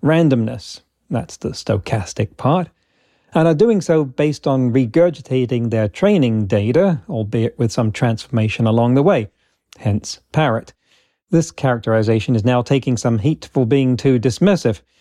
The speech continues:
or that the large language models have overtaken it. Let's get back to the interview with Michal Kruszynski.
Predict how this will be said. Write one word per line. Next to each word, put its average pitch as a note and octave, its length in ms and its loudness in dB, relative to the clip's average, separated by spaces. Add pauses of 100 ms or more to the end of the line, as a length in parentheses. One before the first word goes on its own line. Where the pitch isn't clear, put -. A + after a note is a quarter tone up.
(300)
or A2 240 2
that A2 260 -2
the A2 300 2 (160)
large G#2 260 0
language G#2+ 340 0
models G#2+ 340 0
have G#2+ 200 0
overtaken A2+ 540 0
it. A2+ 120 -6 (540)
Let's C3+ 160 0
get C#3 160 0
back C3+ 200 -2
to - 80 -8
the C3+ 100 2
interview B2+ 580 2 (100)
with A2 320 0
Michal A2+ 400 0
Kruszynski. - 720 -4